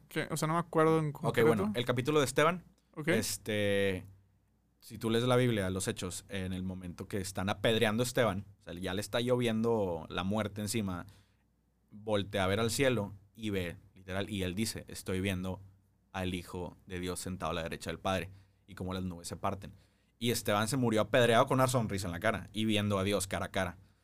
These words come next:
Speaker 2: Entonces, o sea, te comparas, ¿no? O sea, dices, "Este vato fue un humano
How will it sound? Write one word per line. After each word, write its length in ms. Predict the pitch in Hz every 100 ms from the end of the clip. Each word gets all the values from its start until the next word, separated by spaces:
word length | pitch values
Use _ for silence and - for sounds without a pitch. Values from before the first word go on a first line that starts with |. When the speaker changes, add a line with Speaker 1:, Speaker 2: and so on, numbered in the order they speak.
| _
Speaker 2:
Entonces, 760 | - 95 98 98 95 90 87 -
o 100 | 92
sea, 540 | - 92 85 82 80 - _ _ _ _ _ _ _
te 80 | 117
comparas, 380 | 123 139 156 92
¿no? 160 | 101 - -
O 80 | -
sea, 120 | 101
dices, 320 | 98 90 87 87
"Este 180 | -
vato 320 | 123 127 135 123
fue 360 | - 90 85
un 120 | 90
humano 380 | 98 95 87 95